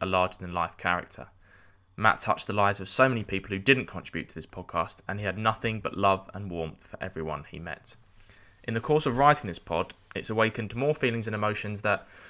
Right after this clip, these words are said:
I had about Matt's passing that I've probably never really addressed before. I guess one of the reasons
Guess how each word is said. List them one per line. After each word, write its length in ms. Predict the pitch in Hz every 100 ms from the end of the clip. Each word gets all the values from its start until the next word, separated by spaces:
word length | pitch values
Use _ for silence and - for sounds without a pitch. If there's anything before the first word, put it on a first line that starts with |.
| - - -
I 100 | 113
had 180 | - 156
about 260 | - 147
Matt's 160 | 143 -
passing 440 | - 156 151 180
that 140 | 165 120
I've 160 | 110
probably 280 | - 156 135
never 200 | 117 104
really 260 | 98 98 92
addressed 360 | 92 113 -
before. 360 | - - 69 62 - - - _ -
I 80 | 113
guess 240 | 117 113
one 80 | 113
of 60 | 107
the 80 | 101
reasons 520 | 107 95 95 90